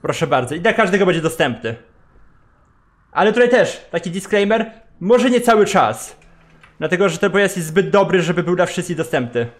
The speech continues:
Hmm. Dzień później. Otwieram skrzynki. X-rayem po raz kolejny. <laughs> I zobaczcie, co mam. No dobra, no niech będzie, no nie będę narzekał, no dobra.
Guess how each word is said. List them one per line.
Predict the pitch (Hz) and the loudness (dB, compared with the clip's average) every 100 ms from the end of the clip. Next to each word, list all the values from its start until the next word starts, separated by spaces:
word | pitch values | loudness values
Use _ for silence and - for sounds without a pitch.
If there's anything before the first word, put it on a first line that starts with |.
| _ _ _ _ _ _ _ _ _ _ _ _ | _ _ _ _ _ _ _ _ _ _ _ _
Hmm. | - 294 175 107 - _ _ _ _ _ _ _ _ _ _ _ 131 | -2 0 0 -4 -14 _ _ _ _ _ _ _ _ _ _ _ -8
Dzień | 175 311 | -4 -4
później. | 302 208 123 113 95 101 104 _ - | 0 0 0 -4 -8 -8 -14 _ -14
Otwieram | 165 220 233 233 | -6 -2 0 -2
skrzynki. | - 180 123 113 110 - - | -4 -6 -6 -12 -12 -14 -14
X-rayem | 185 - - 208 147 131 | -12 -10 -2 0 0 -2
po | 185 | -4
raz | 208 - | -6 -2
kolejny. | 226 160 165 147 - | 2 2 2 -2 -8
<laughs> | - 220 | -18 -8
I | |
zobaczcie, | 220 196 - 190 | -2 -2 -2 -4
co | 180 185 | -6 -2
mam. | 160 123 - _ _ _ _ _ _ - 247 330 330 311 302 285 262 240 226 214 _ - | -2 -2 -6 _ _ _ _ _ _ -6 -6 -6 -12 -14 -16 -16 -16 -18 -20 -20 _ -8
No | 359 403 | -2 0
dobra, | 403 440 440 311 233 | 4 4 4 4 4
no | 190 | 2
niech | 202 208 | 0 0
będzie, | 226 254 240 208 | 0 0 0 0
no | 170 | 0
nie | 170 | -2
będę | 175 185 | -2 -2
narzekał, | 190 214 226 190 143 135 | -2 -2 -2 0 0 -2
no | 131 | -4
dobra. | 135 180 175 113 101 | -4 -4 -2 -2 -4